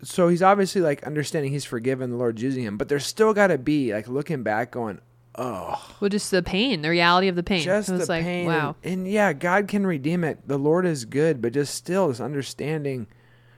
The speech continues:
Speaker 1: like, what he did and how, how hard that was for so many people. It just,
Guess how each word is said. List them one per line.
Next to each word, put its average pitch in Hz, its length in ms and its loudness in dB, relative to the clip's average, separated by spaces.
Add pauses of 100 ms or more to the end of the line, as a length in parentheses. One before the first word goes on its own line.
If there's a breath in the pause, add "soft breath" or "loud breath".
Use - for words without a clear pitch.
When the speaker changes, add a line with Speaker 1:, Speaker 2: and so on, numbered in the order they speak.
(260 soft breath)
Speaker 1:
like, 131 200 -2 (800)
what 131 300 2
he 165 200 -2
did 143 500 4
and 98 300 -2 (340)
how, 139 440 -2
how - 220 -4
hard 180 420 2
that 95 240 0
was 98 220 -6
for 117 140 -6
so 190 220 -2
many 175 220 0
people. 185 600 -4 (520 soft breath)
It 156 100 -2
just, 151 320 -2